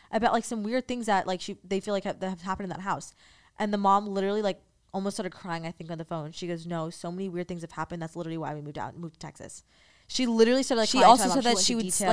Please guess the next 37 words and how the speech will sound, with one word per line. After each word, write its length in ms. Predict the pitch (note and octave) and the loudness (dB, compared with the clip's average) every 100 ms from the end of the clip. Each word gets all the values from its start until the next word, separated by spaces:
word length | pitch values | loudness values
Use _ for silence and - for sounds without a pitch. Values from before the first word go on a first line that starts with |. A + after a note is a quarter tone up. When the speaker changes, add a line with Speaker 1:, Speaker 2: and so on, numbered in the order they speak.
| F3+ | 4
Speaker 1:
detail. 60 | G3 | 6
Speaker 2:
randomly 420 | G3 G3 G#3+ G#3 | 4 4 2 0
start 260 | A3 G3 | 0 -2
smelling 460 | - G3+ F#3 F3 F3 | -2 0 2 0 -2
beer 300 | E3 F3 F3 | -4 -2 0
and 120 | F3 | 0
cigarettes 360 | - F3 F3+ F3 | -4 -2 -2 -2
in 60 | E3 | -4
the 60 | |
basement. 760 | D#3+ E3+ F#3 - F3 E3+ E3+ F#3 | -2 -2 -2 -2 -2 -2 -2 -2
So 140 | F#3 | -2
we're 100 | F3 | 0
Speaker 1:
Yep. 80 | E3 | 2
Speaker 2:
like, 200 | D#3+ - _ _ | 0 -4 _ _
"Oh 320 | E3 E3+ F#3 - | -6 -4 -4 -6
my 180 | - - | -10 -10
God." 360 | - - - - | -8 -8 -10 -6
Speaker 1:
And 120 | A3 | -2
that's 100 | G#3 G#3 | 0 0
Speaker 2:
Like 40 | |
Speaker 1:
literally 160 | A3 G#3+ | 0 0
the 80 | F#3+ | 0
real 140 | F#3 | -4
reason 180 | F3 E3+ | -6 -10
they 60 | E3 | -12
moved 160 | D#3+ | -10
out, 200 | D3 D3 | -10 -10
is 80 | F3 | -12
because 200 | - F3+ | -12 -8
they 120 | F3+ | -8
thought 180 | E3+ E3 | -6 -8
the 60 | E3 | -8
house 160 | D#3+ | -12
was 100 | - | -12
creepy 320 | - F3+ E3 E3+ | -12 -12 -10 -10
and, 80 | |
like, 160 | D#3+ | -10